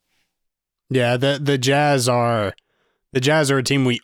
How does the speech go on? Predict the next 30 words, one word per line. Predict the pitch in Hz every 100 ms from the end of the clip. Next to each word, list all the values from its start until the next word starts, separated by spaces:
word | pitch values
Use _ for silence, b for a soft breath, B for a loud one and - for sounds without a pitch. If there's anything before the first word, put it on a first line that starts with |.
| -
all | 127 131 127 110 90 -
overlooked. | 135 120 101 95 104 87 -
I | 107
mean, | 107 104
they | 131 131 120
are | 123 117 104
red | 98 117 131 110
hot, | 113 117 117
and | 143 131
I'm | 123 117
starting | - 170 165 160 131
more | 123 135 147 156 156
and | 147
more | 143 139 147
to | 143
believe | 131 131 135 135 123
that | 123 120
maybe | 123 120 135 147 156 151 143
they | 131 139
could | 131 - 139 156 151
actually | 123 123 117 - 127 104 95 92 _ _ _ _ _ _ _
get | 151 143
into | 139
the | 127 113
finals | 135 123 110 104 101
and | 107 110
win | 131 120
it, | 107 101
and | 98 98 110
maybe, | 117 127 127 131 123 113